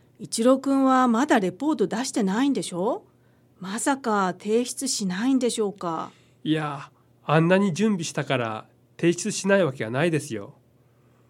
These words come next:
Speaker 2: 遅れるかもしれないけど、必ず提出します。三。
Speaker 1: 難しい質問ですね。
Speaker 2: ええ。なんて返事したらいいか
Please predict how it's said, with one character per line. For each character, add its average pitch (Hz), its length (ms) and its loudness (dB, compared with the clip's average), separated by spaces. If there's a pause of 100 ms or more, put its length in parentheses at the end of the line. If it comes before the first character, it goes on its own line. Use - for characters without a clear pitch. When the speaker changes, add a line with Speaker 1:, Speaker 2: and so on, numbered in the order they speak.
(280)
Speaker 2:
遅 135 180 -4
れ 190 120 8
る 190 80 -2
か 190 100 2
も 156 100 2
し 147 140 -4
れ 123 80 0
な 123 120 -2
い 123 60 -6
け 123 100 -8
ど、 101 260 -12 (260)
必 - 140 -10 (200)
ず 156 100 -4
提 151 160 2
出 147 200 -12
し 131 140 -12
ま 117 100 -6
す。 - 220 -16 (1400)
三。 131 400 -2 (1080)
Speaker 1:
難 202 340 -2
し 269 160 -2
い 262 40 2
質 262 180 -4
問 269 160 6
で 294 100 4
す 269 120 0
ね。 220 320 0 (720)
Speaker 2:
え 123 640 0
え。 - 120 -20 (520)
な 156 200 4
ん 208 80 0
て 202 100 -4
返 151 240 2
事 135 80 -10
し 131 80 -10
た 131 140 -2
ら 120 80 -4
い 120 120 -6
い 117 40 -14
か - 120 -16